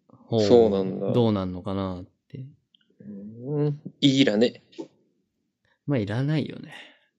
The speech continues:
Speaker 2: わかんない。どうだろうね。怖い、単純に俺は。もう、全部の情報を持っていかれそう。<laughs>
Speaker 1: それな。
Speaker 2: そういう恐怖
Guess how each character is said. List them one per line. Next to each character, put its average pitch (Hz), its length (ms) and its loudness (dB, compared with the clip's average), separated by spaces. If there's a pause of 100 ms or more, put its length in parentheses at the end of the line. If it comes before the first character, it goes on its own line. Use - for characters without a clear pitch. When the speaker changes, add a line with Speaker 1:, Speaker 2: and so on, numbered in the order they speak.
(240)
Speaker 2:
わ 107 160 4
か 120 180 2
ん 113 100 0
な 95 140 2
い。 - 100 -8 (680)
ど 113 320 0
う 101 40 2
だ - 80 -2
ろ - 120 -8
う - 40 -10
ね。 - 240 -10 (100)
怖 156 320 6
い、 - 260 -8
単 117 180 2
純 107 300 0
に 110 100 -2
俺 104 260 0
は。 98 300 -2 (1300)
も 110 400 2 (960)
う、 - 40 -20 (200)
全 190 320 8
部 143 80 0
の 110 120 -2
情 101 280 2
報 101 200 0
を 101 40 0
持 101 140 -2
っ - 40 -20
て - 160 -2
い 101 80 2
か 98 140 2
れ 92 80 2
そ - 260 -4
う。 120 60 -6
<laughs> - 100 -16 (2750)
Speaker 1:
そ - 240 -8
れ 117 80 0
な。 151 220 -2 (260)
Speaker 2:
そ 135 360 2
う 135 40 4
い 131 100 0
う 127 40 -4
恐 131 240 4
怖 - 120 -8